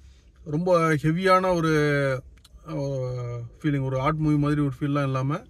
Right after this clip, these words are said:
என்டர்டெயின்மெண்ட் மூவில என்ன சென்டிமெண்ட் வைக்கணுமோ, அதை வந்து கரெக்டா வச்சிருக்காரு. ஆ, படத்துல குறைன்னு சொன்னீங்கன்னா, சி ஜி. படத்துல ஏகப்பட்ட சி ஜி ஷாட்ஸு.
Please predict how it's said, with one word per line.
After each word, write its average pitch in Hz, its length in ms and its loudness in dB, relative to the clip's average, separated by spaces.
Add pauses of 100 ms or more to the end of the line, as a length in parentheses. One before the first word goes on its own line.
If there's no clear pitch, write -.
(580)
என்டர்டெயின்மெண்ட் 214 600 0
மூவில 190 360 0
என்ன 190 160 2
சென்டிமெண்ட் 180 440 0
வைக்கணுமோ, 156 240 0
அதை 156 260 0
வந்து 151 460 0
கரெக்டா 135 180 -2
வச்சிருக்காரு. 127 640 -2 (1080)
ஆ, 160 260 -2 (140)
படத்துல 220 340 0 (180)
குறைன்னு 226 400 4
சொன்னீங்கன்னா, 170 440 0 (1200)
சி - 200 -6
ஜி. 170 180 -2 (920)
படத்துல 175 340 -2
ஏகப்பட்ட 185 680 0
சி 202 180 -4
ஜி 160 220 -2
ஷாட்ஸு. 131 320 -4